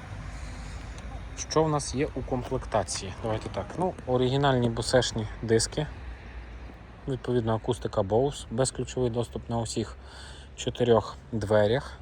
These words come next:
Задній парковочний асистент, затонований вже задній ряд, він в версії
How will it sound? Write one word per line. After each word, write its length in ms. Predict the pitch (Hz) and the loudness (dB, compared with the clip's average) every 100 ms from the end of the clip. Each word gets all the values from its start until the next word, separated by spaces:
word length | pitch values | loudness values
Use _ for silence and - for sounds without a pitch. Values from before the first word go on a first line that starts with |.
| - - - - - - | -16 -18 -18 -18 -18 -8
Задній 440 | 113 131 127 113 110 - - - - - - - - - - - - | 2 6 6 4 0 -4 -14 -14 -14 -14 -14 -12 -12 -14 -16 -18 -4
парковочний 600 | - 120 135 123 - 120 | -2 6 8 8 6 2
асистент, 760 | 113 - 113 - 156 190 - - | 2 2 -2 2 2 2 -4 -8
затонований 680 | 117 107 127 135 131 120 113 | -2 2 4 6 6 6 4
вже 140 | 113 113 | 2 2
задній 340 | 113 113 110 | 4 4 2
ряд, 240 | 135 180 - | 2 2 0
він 140 | 113 | 0
в 60 | 110 | 2
версії 560 | 110 120 - 113 110 | 4 4 2 -2 -2